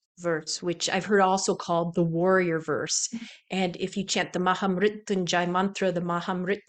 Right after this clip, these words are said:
can be chanted in this particular rhythm and meter. And I think as far as a section, um, one that I've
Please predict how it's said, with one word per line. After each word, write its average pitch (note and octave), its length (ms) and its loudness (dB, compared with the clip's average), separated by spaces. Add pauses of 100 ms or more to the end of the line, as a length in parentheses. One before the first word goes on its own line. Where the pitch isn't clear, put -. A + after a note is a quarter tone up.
(120)
can F3+ 160 -8
be E3 220 -4
chanted F3 680 -2 (320)
in F#3+ 180 4
this F3+ 240 0
particular F3+ 920 -2 (460)
rhythm F3 540 4 (420)
and E3 260 0
meter. D#3 500 -2 (2000)
And F#3+ 460 4 (440)
I G3+ 80 2
think G#3+ 420 -2
as F#3+ 140 -2
far F#3 320 2
as F3+ 180 0
a - 40 -8
section, - 800 0 (800)
um, E3 380 -8 (640)
one C4 300 2
that C#4 140 6
I've G3+ 240 0